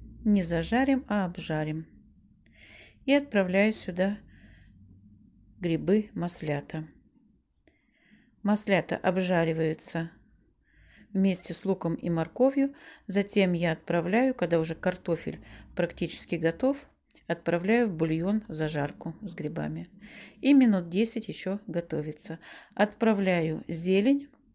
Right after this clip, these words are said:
Пару минут обязательно кипячу с зеленью. И вот наш супчик готов. Лавровый листик бросаем. Соль по вкусу отправляем. Чёрный душистый перец уже будем сыпать в тарелочку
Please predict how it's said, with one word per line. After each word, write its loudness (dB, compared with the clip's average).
Пару 6
минут 0
обязательно 0
кипячу -6
с -2
зеленью. 2
И 0
вот 0
наш -2
супчик -4
готов. 0
Лавровый 4
листик -4
бросаем. 2
Соль 6
по 2
вкусу -2
отправляем. 0
Чёрный 2
душистый -4
перец 0
уже -4
будем -2
сыпать -4
в -18
тарелочку 0